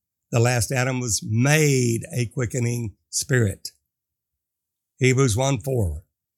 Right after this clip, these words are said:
being made so much better than the angels. Well, in Hebrews two, it said, uh,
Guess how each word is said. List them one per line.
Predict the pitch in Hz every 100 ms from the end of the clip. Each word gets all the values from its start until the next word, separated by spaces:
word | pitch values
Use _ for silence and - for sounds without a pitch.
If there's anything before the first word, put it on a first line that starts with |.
| _ _
being | 123 139 139 104 107
made | 151 156 151 135 117 104 - 101 - _ _ _
so | - 143 147
much | 143 143 -
better | 107 160 147 143
than | 131 143
the | 135 147 -
angels. | 160 175 185 127 117 92 - - - _ _ _ _ _ _ _ _ _ _ _ -
Well, | 104
in | 127
Hebrews | 117 131 135 120
two, | - 165
it | 165 131
said, | - 120 110 143 160
uh, | 143